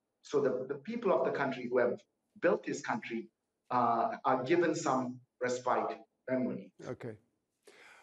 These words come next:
Speaker 2: Well, the, uh, delayed local elections coming up soon in April, they perhaps will offer a glimpse into Sri Lanka's political climate and how people, uh, respond to all of this. Uh, we'll have to leave it there, gentlemen. Thanks very much indeed. Aaron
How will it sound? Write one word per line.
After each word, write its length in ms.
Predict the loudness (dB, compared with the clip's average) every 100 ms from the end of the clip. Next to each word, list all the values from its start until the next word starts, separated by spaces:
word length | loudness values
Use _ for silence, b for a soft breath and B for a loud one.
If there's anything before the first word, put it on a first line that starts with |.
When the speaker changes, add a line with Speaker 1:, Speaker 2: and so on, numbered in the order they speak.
| B
Speaker 2:
Well, 220 | 6 6
the, 320 | 8 8 8
uh, 40 | 6
delayed 400 | 6 6 8 8
local 240 | 6 8
elections 360 | 6 4 4 2
coming 280 | 4 4 4
up 120 | 2
soon 220 | 2 4
in 100 | 4
April, 360 | 2 2 0 2
they 280 | 4 4 2
perhaps 360 | 0 -2 -2
will 100 | 0
offer 200 | 0 0
a 40 | -4
glimpse 460 | 2 0 0 -2
into 420 | 0 0 -2 -4
Sri 180 | -2 -2
Lanka's 300 | -2 -2 -6
political 380 | -6 -8 -6 -8
climate 340 | -4 -4 -4
and 100 | -6
how 140 | -4 -4
people, 440 | -2 -4 -4 -6 b b b b b 0
uh, 180 | 2 2
respond 480 | 0 2 2 2 0
to 100 | 0
all 160 | 0
of 100 | 0
this. 220 | -2 0 0
Uh, 100 | 2
we'll 140 | 4
have 140 | 2 2
to 80 | 2
leave 180 | 2
it 80 | 0
there, 300 | 2 4 4
gentlemen. 440 | 2 -2 -2 -4 -2
Thanks 240 | -2 -2
very 140 | 0
much 240 | 0 -2 -6
indeed. 380 | -4 -2 -2 -2
Aaron 320 | 0 0 -2